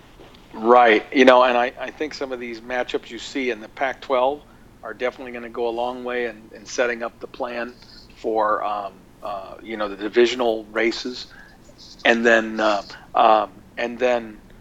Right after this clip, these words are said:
um, also for the Big Ten, the same thing.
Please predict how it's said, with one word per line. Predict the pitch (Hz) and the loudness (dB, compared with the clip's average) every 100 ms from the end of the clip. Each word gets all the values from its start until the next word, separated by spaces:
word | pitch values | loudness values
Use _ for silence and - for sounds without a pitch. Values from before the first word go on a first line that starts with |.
| - - - - - - | -20 -20 -20 -20 -20 -14
um, | 120 110 104 98 95 - - - - - - | -12 -10 -10 -12 -14 -20 -20 -20 -20 -20 2
also | 120 131 127 135 | 6 6 6 4
for | - | 4
the | 110 | 2
Big | 120 113 | 0 0
Ten, | - 147 120 - - - - - | 0 0 0 -8 -20 -20 -20 -20
the | - | -20
same | - 123 110 | -2 -2 -2
thing. | - 107 | -2 -2